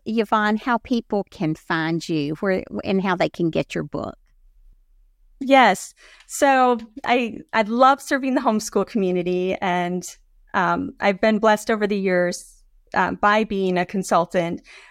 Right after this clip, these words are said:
Speaker 2: Um, but God has called me just a little bit, you know, to shift a little. So,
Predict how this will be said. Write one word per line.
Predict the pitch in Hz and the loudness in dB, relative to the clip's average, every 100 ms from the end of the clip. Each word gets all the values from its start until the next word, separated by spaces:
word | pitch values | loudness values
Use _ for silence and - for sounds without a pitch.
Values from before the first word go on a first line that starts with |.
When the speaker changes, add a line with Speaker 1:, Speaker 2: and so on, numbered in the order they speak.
| _ | _
Speaker 2:
Um, | - 202 196 | -2 0 2
but | 202 | 0
God | 196 208 214 | 0 0 0
has | 220 | -4
called | - 226 226 | 0 0 0
me | 226 | 0
just | 226 - | 0 0
a | 220 | 0
little | 247 440 466 | 2 2 2
bit, | 453 440 - | 2 0 -2
you | - 339 | -2 2
know, | 277 262 | 2 2
to | 339 359 | 0 -4
shift | - 330 311 285 | -2 -2 0 0
a | |
little. | 262 247 262 349 | 2 4 4 2
So, | 349 330 269 247 240 226 | 2 0 2 4 2 0